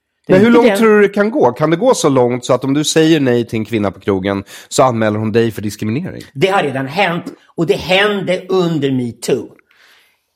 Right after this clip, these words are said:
Speaker 1: Vet du vilka som ringde första veckan när MeToo smällde i Sverige?
Speaker 2: Nej.
Speaker 1: De svarta svenska rapparna.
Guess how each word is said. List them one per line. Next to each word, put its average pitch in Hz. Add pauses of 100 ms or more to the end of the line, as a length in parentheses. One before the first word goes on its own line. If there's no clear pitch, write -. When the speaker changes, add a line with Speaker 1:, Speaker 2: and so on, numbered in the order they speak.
(300)
Speaker 1:
Vet 302
du 214
vilka 185
som 185
ringde 143
första 180
veckan 196
när 185
MeToo 131
smällde -
i 123
Sverige? - (260)
Speaker 2:
Nej. 127 (960)
Speaker 1:
De 247
svarta -
svenska 196
rapparna. -